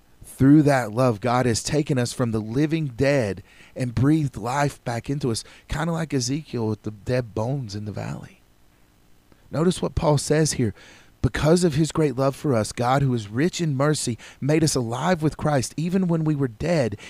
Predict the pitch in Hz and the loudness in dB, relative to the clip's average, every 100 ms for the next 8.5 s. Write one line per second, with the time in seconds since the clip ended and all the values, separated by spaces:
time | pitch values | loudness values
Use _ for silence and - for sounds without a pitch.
0 | - - 135 - 131 117 - 143 180 - | -8 -4 -4 0 0 0 -2 -2 0 0
1 | 113 95 - - - - 147 139 117 135 | -4 -6 -14 -20 -16 -4 0 0 0 0
2 | 117 98 131 156 202 190 - 151 139 139 | -2 0 4 6 6 4 0 2 4 4
3 | 117 135 127 - 185 147 - - - - | 4 2 2 0 0 0 -4 -16 -20 -20
4 | _ - - 101 139 135 117 143 143 127 | _ -20 -10 0 2 2 2 4 4 2
5 | 127 117 - - 175 165 - 131 123 - | -2 -4 -8 -4 -4 -4 -4 -4 -4 -2
6 | 117 110 - - - - - 147 135 131 | 0 0 -2 -10 -20 -10 0 2 2 2
7 | 120 127 139 139 123 123 120 127 123 110 | 0 2 2 2 0 0 0 0 -2 -2
8 | 107 131 131 120 110 | -2 0 0 -2 -6